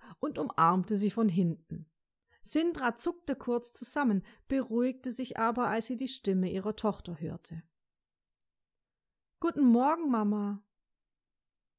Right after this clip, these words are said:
Sindra ergriff die Arme, die sich um sie schlangen, und drückte sie. „Guten Morgen, meine Große.“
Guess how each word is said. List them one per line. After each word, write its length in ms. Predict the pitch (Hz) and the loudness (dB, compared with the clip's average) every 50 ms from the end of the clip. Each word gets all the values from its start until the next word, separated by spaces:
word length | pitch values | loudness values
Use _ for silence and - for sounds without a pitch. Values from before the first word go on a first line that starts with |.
| _ _ _ _ _ _ _ _ _ _ _ _ | _ _ _ _ _ _ _ _ _ _ _ _
Sindra 500 | - - - 349 349 349 - 226 220 - | -12 -6 -4 -2 -2 0 0 0 0 2
ergriff 380 | 180 196 - - 269 294 285 - | 0 0 -2 -2 -2 -2 -2 -2
die 160 | - 214 - | -6 -4 -2
Arme, 460 | - 135 160 196 254 269 277 285 285 - - - - - | 0 2 2 4 4 2 2 2 0 -4 -10 -14 -8 -4
die 80 | 254 226 | -4 -2
sich 240 | 247 240 - - | -2 -4 -4 0
um 180 | - 233 247 262 | 2 4 4 4
sie 160 | 254 269 254 | 2 0 -2
schlangen, 540 | 254 - - 240 233 233 240 247 240 226 - - _ | -2 -2 -2 0 0 2 2 2 2 0 -2 -8 _
und 220 | - 262 269 247 262 | -4 -2 -2 -2 -2
drückte 460 | - - 202 185 - - - - - | -2 -4 -4 -4 -4 -8 -20 -20 -18
sie. 400 | - - - 180 175 185 208 _ _ _ _ _ _ _ _ _ _ _ _ _ _ _ _ - | -16 -16 -14 -14 -14 -16 -16 _ _ _ _ _ _ _ _ _ _ _ _ _ _ _ _ -4
„Guten 260 | 330 330 - 254 240 | -2 0 2 4 6
Morgen, 480 | 226 214 214 220 233 262 277 269 262 240 | 6 6 6 6 6 4 4 4 4 4
meine 240 | 214 196 196 185 185 | 4 2 0 -2 -4
Große.“ 800 | - - - 180 175 170 175 180 - - - 185 180 190 190 | -6 -8 -4 -2 -2 0 -2 -2 -4 -6 -6 -4 -4 -4 -6